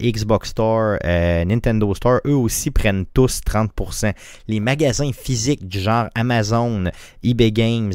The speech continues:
GameStop, là, euh, Best Buy, Walmart vont aussi prendre trente pour cent au niveau des développeurs. Il y a juste dans le monde du P C où on a des pourcentages qui sont vraiment différents. Steam va chercher trente pour cent. Euh, le Microsoft Store au niveau P C va chercher trente pour cent aussi.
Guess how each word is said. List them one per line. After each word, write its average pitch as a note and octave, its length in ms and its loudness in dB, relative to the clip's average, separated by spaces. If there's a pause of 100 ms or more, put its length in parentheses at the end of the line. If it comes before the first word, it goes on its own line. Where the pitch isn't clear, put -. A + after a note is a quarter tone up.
GameStop, G#2 680 0
là, G2 120 -2 (320)
euh, G2 220 4
Best A2 400 2
Buy, A2 340 2
Walmart A2 680 0
vont F#2+ 260 -4
aussi A2+ 400 -4
prendre G2+ 280 -2
trente G2 280 -2
pour - 160 -4
cent A2+ 160 0
au - 20 0
niveau G2 180 0
des F#2+ 120 0
développeurs. F2+ 580 2 (260)
Il - 40 -2
y - 20 4
a G#2+ 60 6
juste F3+ 160 0
dans C3+ 80 4
le G#2+ 60 0
monde C3 180 0
du G#2+ 120 -8
P A2 300 0
C C3 320 -2 (300)
où A2 180 0
on F#2 220 -2
a A2 100 0
des G2+ 300 0
pourcentages - 640 -2
qui - 100 -10
sont G#2 160 -2
vraiment F#2+ 380 0
différents. F#2 440 -2 (220)
Steam F3+ 480 0
va A2+ 140 2
chercher A2+ 340 0
trente A2 260 2
pour - 200 -2
cent. A2+ 220 0 (460)
Euh, G#2 160 6
le G2 100 2
Microsoft A2+ 480 0
Store C3+ 320 2
au B2+ 40 -2
niveau A2 200 -2
P G#2 220 2
C - 160 0
va G#2+ 120 0
chercher - 280 -2
trente G#2 220 -2
pour - 180 -4
cent A2 180 -2
aussi. A2+ 420 -4